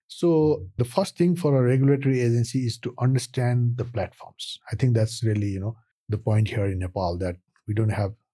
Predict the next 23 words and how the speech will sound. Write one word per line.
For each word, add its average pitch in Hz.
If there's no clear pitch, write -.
the 95
skills -
to 107
understand 101
the 87
platforms 90
and 92
how, 98
you 92
know. 90
And 131
second 170
is 143
to 131
try 139
to 143
talk 123
to 123
them. -
Even 156
a 131
small 123
market, 107